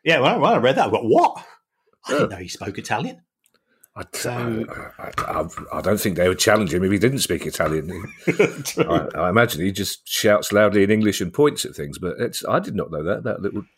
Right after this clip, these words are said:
Speaker 2: Dennis Wise. It would be interesting, Kieran, to see whether the,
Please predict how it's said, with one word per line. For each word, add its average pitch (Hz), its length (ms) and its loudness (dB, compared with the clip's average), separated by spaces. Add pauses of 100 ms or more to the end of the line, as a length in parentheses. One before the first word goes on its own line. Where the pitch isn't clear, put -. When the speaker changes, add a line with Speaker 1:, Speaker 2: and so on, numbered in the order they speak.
Speaker 2:
Dennis 101 280 -2
Wise. 131 240 -2 (420)
It - 60 8
would 196 100 8
be 208 140 6
interesting, 226 420 2
Kieran, 131 300 4
to - 40 -2
see 139 220 2
whether 127 200 4
the, 120 200 4